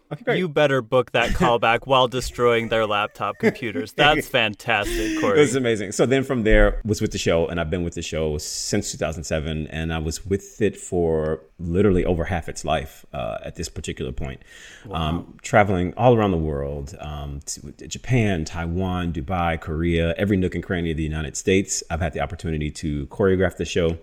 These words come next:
Speaker 1: at the uh, Moonlight Theater in Vista, California. I've had
Speaker 2: Yes,
Speaker 1: to,
Speaker 2: of
Speaker 1: to
Speaker 2: course. Gorgeous
Speaker 1: co-choreograph
Speaker 2: theater.
Speaker 1: it with Plan B Entertainment with, uh, one of my good friends, Leslie Stevens, who I did the show with at the Hollywood Bowl. <laughs> So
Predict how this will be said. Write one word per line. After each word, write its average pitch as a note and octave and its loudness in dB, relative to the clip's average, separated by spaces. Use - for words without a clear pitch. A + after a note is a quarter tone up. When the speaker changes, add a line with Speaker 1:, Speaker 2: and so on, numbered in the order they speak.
Speaker 1:
at F2 -2
the F2 0
uh, D#2 -4
Moonlight F#2 2
Theater F2 2
in D2 -6
Vista, E2 -6
California. A2 2
I've F#2 -2
had F2 0
Speaker 2:
Yes, E3+ -2
Speaker 1:
to, - -8
Speaker 2:
of - -12
Speaker 1:
to C#3+ -2
Speaker 2:
course. F3+ 0
Gorgeous A2 8
Speaker 1:
co-choreograph F2+ 4
Speaker 2:
theater. F#2 2
Speaker 1:
it - -8
with D#2+ -2
Plan F2+ -2
B E2+ -2
Entertainment E2 -2
with, D2 -4
uh, D2 -2
one D#2+ -4
of D#2+ -2
my D2+ -2
good D2 -6
friends, D2+ -4
Leslie F2 -2
Stevens, G#2 4
who G2+ 4
I E2 6
did D#2+ 0
the - -6
show - 2
with D#2+ 0
at - -6
the - -4
Hollywood D#2+ 0
Bowl. G#2 6
<laughs> - -14
So - 0